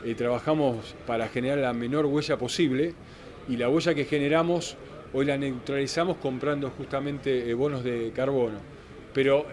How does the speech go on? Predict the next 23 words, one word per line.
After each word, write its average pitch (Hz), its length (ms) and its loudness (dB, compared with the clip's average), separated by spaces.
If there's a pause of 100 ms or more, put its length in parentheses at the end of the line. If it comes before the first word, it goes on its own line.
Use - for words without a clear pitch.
(100)
nuestro 139 400 0
objetivo 151 640 4 (440)
hacia 123 240 -6
el 139 80 0
año 156 160 4
veinte 156 320 2
veinticinco 165 800 0 (420)
es, 143 280 2 (100)
eh, 117 600 -2
ser, 147 480 0
eh, 113 440 -2
cien 160 240 -2
por 143 120 -2
ciento 160 220 -2
de 131 60 4
energías 120 280 -2
renovables. 120 600 0
Hoy 127 360 0
somos 117 300 -10
un 110 80 -8
veinte 117 220 -4
por 110 120 -8
ciento 127 400 -6